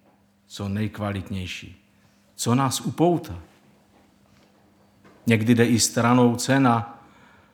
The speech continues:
i když ta je velmi důležitá. Na co se díval Lot?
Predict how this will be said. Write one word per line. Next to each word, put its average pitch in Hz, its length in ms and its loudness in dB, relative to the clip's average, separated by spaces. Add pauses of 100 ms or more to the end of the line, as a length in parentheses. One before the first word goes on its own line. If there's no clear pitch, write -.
(160)
i 113 120 0
když 107 260 0
ta 110 120 6
je 110 100 6
velmi 113 320 4
důležitá. 95 720 -4 (1600)
Na 123 140 -2
co 165 180 -4
se 110 360 0
díval 98 560 -6
Lot? 92 480 -12